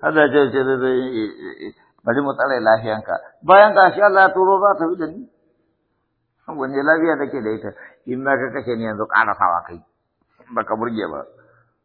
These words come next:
Sai ka samu marar lafiya. Me isa ba ka same shi ba yanda yake da lafiya?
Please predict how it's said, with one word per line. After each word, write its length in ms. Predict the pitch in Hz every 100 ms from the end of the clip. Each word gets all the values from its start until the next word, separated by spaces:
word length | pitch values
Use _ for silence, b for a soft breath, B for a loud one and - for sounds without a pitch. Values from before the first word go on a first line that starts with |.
| _ _ _ _ _ _ _ _ -
Sai 100 | 101
ka 100 | 110
samu 180 | 101 120
marar 240 | 131 135 120
lafiya. 540 | 117 120 131 120 -
Me 160 | 127 135
isa 240 | 156 160 131
ba 80 | 127
ka 140 | 120
same 260 | 117 113 131
shi 100 | 123
ba 120 | 107
yanda 200 | 110 110
yake 160 | 110 98
da 60 | 95
lafiya? 340 | 98 98 104